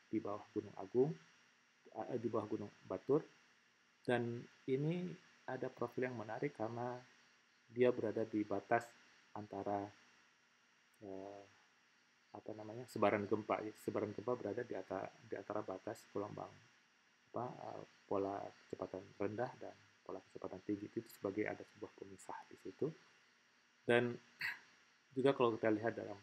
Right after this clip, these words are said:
profil, eh, barat timur,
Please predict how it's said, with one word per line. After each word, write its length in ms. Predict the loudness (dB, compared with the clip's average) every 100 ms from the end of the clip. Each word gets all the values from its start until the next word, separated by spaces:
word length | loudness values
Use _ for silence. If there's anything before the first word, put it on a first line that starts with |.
| -4
profil, 400 | -4 4 2 2 -6 -20 -20 -20 _ _ _ _ -8
eh, 480 | -6 -6 -6 -10 -10 -16 -20 -20 -20 _ _ _ _ _ _ _ _ _ _ _
barat 320 | 2 4 4 0 -10 2
timur, 400 | 4 4 2